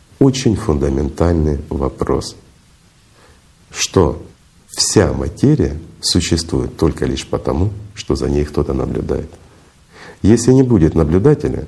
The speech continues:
не будет материи. Если мы уберем электроны,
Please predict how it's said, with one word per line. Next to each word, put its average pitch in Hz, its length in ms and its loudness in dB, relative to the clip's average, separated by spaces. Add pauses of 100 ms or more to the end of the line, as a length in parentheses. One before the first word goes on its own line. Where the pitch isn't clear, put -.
(140)
не 85 160 2
будет 98 320 2
материи. 65 520 -4 (920)
Если 131 300 4
мы 117 120 6
уберем 82 400 4
электроны, 101 460 2